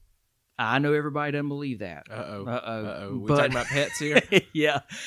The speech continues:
Speaker 1: Uh, but, but we believe that man is made in the image of God, and as a result of that, there is a spiritual aspect to man that no other creation
Speaker 2: Right, right.
Speaker 1: has.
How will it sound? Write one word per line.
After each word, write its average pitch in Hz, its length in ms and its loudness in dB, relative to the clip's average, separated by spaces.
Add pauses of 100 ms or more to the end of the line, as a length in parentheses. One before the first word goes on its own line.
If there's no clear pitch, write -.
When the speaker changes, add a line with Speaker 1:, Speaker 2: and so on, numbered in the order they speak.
(180)
Speaker 1:
Uh, 139 280 6
but, 139 340 8
but 139 260 4
we 143 280 8
believe 139 680 4
that 131 140 -2
man 127 520 2
is 160 180 -2
made 135 240 2
in 120 80 -2
the 123 120 0 (120)
image 143 280 2
of 127 120 -2
God, 110 320 -4
and 110 80 -8
as 113 160 -6
a 110 60 -8
result 135 440 0
of 120 120 -6
that, 113 240 -6
there 113 160 -4
is 110 80 -6
a 104 100 -8
spiritual 156 1200 0
aspect 120 680 -2
to 127 60 -2
man 104 520 -4 (400)
that 120 220 -4
no 123 480 6
other 123 280 4
creation 110 600 -2
Speaker 2:
Right, 98 140 -6 (140)
right. 95 180 -6
Speaker 1:
has. - 240 -8